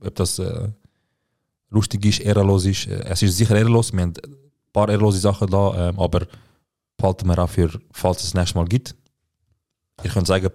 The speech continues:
wie das angekommen ist und dann schauen wir, wie es das nächste Mal, äh, laufen wird. Aber auf jeden Fall,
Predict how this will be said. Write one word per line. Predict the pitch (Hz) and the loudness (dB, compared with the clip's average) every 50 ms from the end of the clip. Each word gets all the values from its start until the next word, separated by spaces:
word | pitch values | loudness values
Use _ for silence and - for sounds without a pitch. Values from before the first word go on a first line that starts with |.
| - 95 | -4 -6
wie | 92 | -2
das | 92 92 - | -2 2 2
angekommen | 107 113 - - 107 107 | 2 2 2 2 0 0
ist | 104 - | 0 0
und | 101 90 - | -4 -4 0
dann | 90 | 2
schauen | 92 95 95 | 2 2 2
wir, | 95 87 | 0 -4
wie | 87 | -4
es | 85 - | -6 -6
das | - 92 | -4 -4
nächste | 90 - - 95 | -4 -4 -2 -2
Mal, | 87 85 82 85 | -2 -2 -2 -4
äh, | 85 92 98 113 104 95 | -6 -6 -8 -8 -4 -2
laufen | 92 98 104 101 107 98 | 0 0 0 0 0 0
wird. | 98 92 - - _ _ _ _ _ _ _ _ _ _ _ _ | 0 -2 -2 -8 _ _ _ _ _ _ _ _ _ _ _ _
Aber | - 90 | -4 2
auf | 87 110 | 4 4
jeden | 107 101 101 | 4 4 2
Fall, | - - 95 92 90 90 87 | 0 2 2 2 2 0 -2